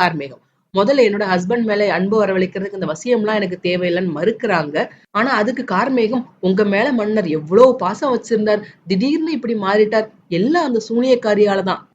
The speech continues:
Basically இவங்க சூனியக்காரின்னு சொல்றது வந்து மதனாவை அவங்க சூனியக்காரி அப்படின்னு சொல்றாங்க. "உங்க வாழ்க்கையை காப்பாத்திக்கிறதுக்கு ராஜகுரு சொன்ன இந்த யோசனையை ஃபாலோ பண்ணுங்க,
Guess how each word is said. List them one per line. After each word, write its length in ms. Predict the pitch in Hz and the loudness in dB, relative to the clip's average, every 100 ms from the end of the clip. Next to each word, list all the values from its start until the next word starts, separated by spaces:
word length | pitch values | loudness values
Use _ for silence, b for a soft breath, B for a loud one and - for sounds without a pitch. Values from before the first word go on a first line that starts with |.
| - | -6
Basically 440 | 185 175 226 240 | -4 -2 -2 -2
இவங்க 160 | 208 190 190 | -4 -4 -2
சூனியக்காரின்னு 520 | 226 240 233 214 226 | 0 0 0 0 0
சொல்றது 360 | 214 180 190 190 | 0 0 0 0
வந்து 160 | 226 | 0
மதனாவை 480 | 190 156 170 214 208 | 0 -2 -2 0 0
அவங்க 140 | 175 180 | 0 -2
சூனியக்காரி 380 | 185 185 175 165 | -2 -2 0 0
அப்படின்னு 260 | 175 160 165 | -2 -4 -8
சொல்றாங்க. 380 | 165 156 147 147 - - | -8 -6 -8 -10 -16 -8
"உங்க 200 | 180 180 | -2 0
வாழ்க்கையை 460 | 160 214 285 277 240 | 2 0 0 -2 -2
காப்பாத்திக்கிறதுக்கு 840 | 202 233 226 220 190 190 269 226 - 170 | -4 -4 -6 -8 -6 -4 -2 -4 -6 -2
ராஜகுரு 480 | 165 220 262 240 | 0 0 0 0
சொன்ன 340 | 226 208 190 185 | 0 -2 -2 0
இந்த 160 | 175 | 0
யோசனையை 500 | 165 165 196 240 233 214 | -2 -2 -2 -2 -2 0
ஃபாலோ 220 | 202 214 | 2 2
பண்ணுங்க, 460 | 214 202 202 214 | 0 -4 -2 -4